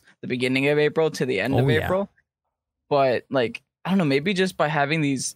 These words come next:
Speaker 1: online tournaments, like, every single week, different online tournaments happening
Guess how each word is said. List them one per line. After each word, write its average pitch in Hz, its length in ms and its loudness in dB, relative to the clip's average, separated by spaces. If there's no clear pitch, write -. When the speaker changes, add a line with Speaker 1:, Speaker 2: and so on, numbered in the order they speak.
Speaker 1:
online 143 420 0
tournaments, 143 540 -2
like, - 260 -8
every 147 220 -2
single 143 300 -2
week, 139 300 -6
different 139 320 0
online 135 240 0
tournaments 131 500 -2
happening 131 540 -4